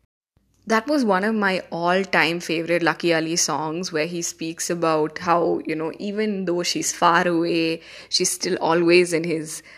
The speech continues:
presence, and says things like, "Even if I die, don't forget me."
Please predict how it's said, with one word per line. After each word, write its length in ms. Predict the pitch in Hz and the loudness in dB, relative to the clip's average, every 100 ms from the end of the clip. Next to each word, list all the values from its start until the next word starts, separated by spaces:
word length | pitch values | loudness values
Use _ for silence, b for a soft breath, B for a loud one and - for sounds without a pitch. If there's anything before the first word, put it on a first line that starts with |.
| B - | B 0
presence, 840 | 214 202 214 214 202 196 202 202 | 2 4 4 4 2 0 -2 -4
and 240 | 160 151 - B B | -6 -6 -12 B B
says 280 | - 208 190 | 2 4 4
things 300 | 208 185 180 | -2 -4 0
like, 160 | 170 | -2
"Even 280 | 196 233 226 | 0 0 0
if 180 | 196 - | 0 -2
I 140 | 175 | -4
die, 420 | 165 175 175 170 170 | 2 4 6 4 2
don't 260 | 180 175 | 0 -2
forget 480 | - 165 175 165 - | -4 -2 0 0 -4
me." 460 | 180 165 156 160 | -6 -4 -4 -6